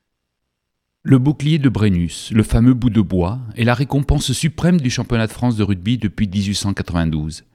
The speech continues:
Dessiné par Pierre de Coubertin en personne,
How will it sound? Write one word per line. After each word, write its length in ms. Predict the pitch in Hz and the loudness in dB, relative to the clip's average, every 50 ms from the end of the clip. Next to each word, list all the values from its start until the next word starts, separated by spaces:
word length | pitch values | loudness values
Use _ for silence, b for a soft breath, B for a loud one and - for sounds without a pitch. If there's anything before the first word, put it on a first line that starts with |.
| _ _ _ _ _ _ _ _ _ _ _ _ - | _ _ _ _ _ _ _ _ _ _ _ _ -10
Dessiné 540 | - 82 110 113 - - 120 113 113 131 139 | -2 2 2 2 2 2 2 4 4 4 4
par 220 | - - 104 90 | 2 0 -4 -6
Pierre 240 | - - - 110 92 | -6 -6 -6 -4 -4
de 100 | 85 85 | -4 -4
Coubertin 540 | 87 - 95 87 85 82 - - - - 82 | -6 -6 -6 -6 -4 -6 -6 -6 -6 -6 -6
en 80 | 76 76 | -6 -6
personne, 580 | - 101 92 - - - 135 143 147 156 156 | -6 -8 -8 -6 -6 -6 -4 -4 -4 -4 -6